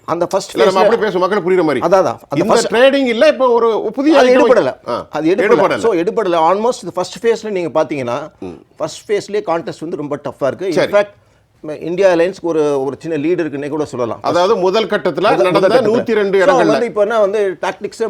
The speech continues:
Speaker 1: மாத்துறாங்க.
Speaker 2: சரி.
Speaker 1: இப்போ இந்த மாதிரி எக்கனாமிக் கோர் இஷ்யூஸ் வந்து வச்சுட்டு இந்த பேசிஸ்ல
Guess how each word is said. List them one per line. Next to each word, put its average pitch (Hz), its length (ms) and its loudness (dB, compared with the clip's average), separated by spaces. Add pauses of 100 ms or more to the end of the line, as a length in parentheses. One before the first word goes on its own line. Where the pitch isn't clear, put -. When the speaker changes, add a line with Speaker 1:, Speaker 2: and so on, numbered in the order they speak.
Speaker 1:
மாத்துறாங்க. 151 480 -2
Speaker 2:
சரி. 98 280 -8
Speaker 1:
இப்போ 196 320 -4
இந்த 208 240 -4
மாதிரி 247 260 -2
எக்கனாமிக் 226 520 -6
கோர் 202 220 0
இஷ்யூஸ் 196 360 -6
வந்து 156 280 -6
வச்சுட்டு 170 460 -6 (300)
இந்த 175 220 -4
பேசிஸ்ல 202 440 -6